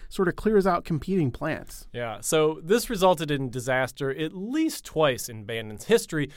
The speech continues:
Speaker 2: but most notably in September of nineteen thirty-six. In that case, a fire ignited east of town in the forest. It's still unclear exactly what happened, but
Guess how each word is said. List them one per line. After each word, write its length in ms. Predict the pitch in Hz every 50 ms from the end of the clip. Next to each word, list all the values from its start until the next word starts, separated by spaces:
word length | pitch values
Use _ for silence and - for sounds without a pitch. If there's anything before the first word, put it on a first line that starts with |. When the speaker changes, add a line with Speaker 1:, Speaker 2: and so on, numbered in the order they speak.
| - - - -
Speaker 2:
but 120 | - 143
most 380 | 135 127 127 143 202 226 - -
notably 560 | 160 156 165 160 160 156 143 151 151 151 135
in 120 | 127 123 120
September 680 | - - 123 - - - - 156 156 151 156 156 156
of 260 | 110 104 117 110 98
nineteen 600 | 104 110 110 120 139 143 135 - - 139 131 123
thirty-six. 880 | 117 - 107 110 110 110 107 - - - 123 113 - - - - - - _ _ _ _ _ - - - _ _
In 60 | - 147
that 160 | 175 226 -
case, 320 | - 202 208 202 147 - -
a 80 | 127
fire 320 | - - - 170 175 175 160
ignited 640 | 143 127 120 127 127 135 143 143 143 143 143 131 -
east 240 | - 139 123 - -
of 100 | 107 -
town 380 | - - 143 156 160 165 160 151
in 60 | 110
the 80 | 98
forest. 520 | - - - 135 156 208 240 202 - - - - - - -
It's 120 | - 117 -
still 240 | - - 196 196
unclear 300 | 180 147 - - 147 123
exactly 400 | 113 107 101 110 101 98 - 110
what 140 | 107 101 104
happened, 460 | - - 190 196 - 175 156 139 117
but 200 | 107 131 131 131